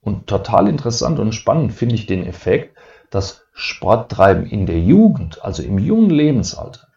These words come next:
das Risiko von Alzheimer im Alter senkt. Auch hier zeigt sich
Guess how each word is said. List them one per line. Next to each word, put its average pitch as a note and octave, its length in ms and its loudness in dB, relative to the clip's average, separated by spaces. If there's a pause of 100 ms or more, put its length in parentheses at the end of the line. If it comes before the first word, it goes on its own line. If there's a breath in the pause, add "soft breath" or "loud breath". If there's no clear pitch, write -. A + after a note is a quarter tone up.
(320)
das - 400 -8
Risiko G3+ 880 -2 (240)
von - 320 -10 (100)
Alzheimer D3+ 760 -2 (100)
im G#2 320 -2
Alter F3+ 440 -2
senkt. - 600 -6 (1000)
Auch A#2 200 -6
hier G#3+ 240 0
zeigt C#3+ 300 -10
sich - 340 -10